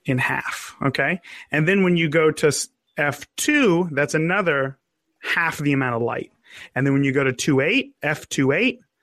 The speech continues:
that's half the light again from F two. From F two to F four, you're halving the light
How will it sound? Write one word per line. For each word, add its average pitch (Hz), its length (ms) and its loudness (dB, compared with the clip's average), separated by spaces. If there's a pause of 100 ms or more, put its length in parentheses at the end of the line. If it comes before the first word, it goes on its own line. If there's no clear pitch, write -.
(240)
that's 135 200 -2
half 127 280 -2
the 131 100 0
light 123 220 0
again 160 360 0
from 143 320 2
F 143 180 -4
two. 185 420 2 (680)
From 151 320 0
F 156 240 -2
two 185 360 2
to - 220 -4
F 151 180 -2
four, 202 540 0 (280)
you're 147 140 0
halving 156 480 0
the 147 80 2
light 131 320 0